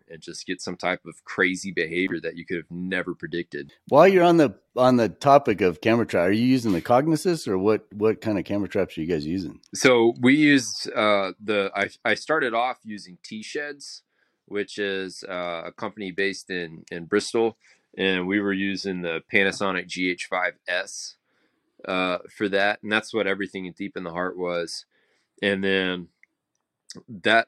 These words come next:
Speaker 1: particular camera model wasn't able to use the Canon R five. So we got, uh, co-, so we, we switched over and are using Cognisis on the Canon R five. And, uh, I went with the R five because it shoots,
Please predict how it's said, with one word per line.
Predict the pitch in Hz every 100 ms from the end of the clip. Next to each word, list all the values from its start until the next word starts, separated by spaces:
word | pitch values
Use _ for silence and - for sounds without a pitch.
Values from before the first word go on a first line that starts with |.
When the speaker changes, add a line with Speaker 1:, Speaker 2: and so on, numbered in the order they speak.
| -
Speaker 1:
particular | 117 - 123 117 98
camera | - 117 113
model | 104 98 95 92 90 -
wasn't | 101 101 104 98
able | 98 95
to | -
use | 92 92 90 -
the | 92 82 82 - -
Canon | 101 98 95
R | 92 87
five. | - 87 87 101 110 - _ - _ _
So | - 107 98 90 82 -
we | 98 95
got, | 95 92 90 -
uh, | 82 85 82 - _ -
co-, | 101 101 95 92 101 _
so | - 101
we, | 98 92 98
we | 104
switched | 95 - 104 -
over | 98 92 95
and | 90
are | 90
using | 87 90 85
Cognisis | - 92 90 90 85 - 82 80 -
on | 90 85
the |
Canon | - 95 90 85
R | 85 82
five. | - 87 85 85 80 - _ _ _ _ _ _
And, | 90 87 85 82 80 82
uh, | 80 78 78 82 -
I | 98
went | 95 131 139
with | -
the | -
R | 98 92
five | - 113 117 98 78
because | 90 92 85
it | 95 -
shoots, | - 104 95 - - -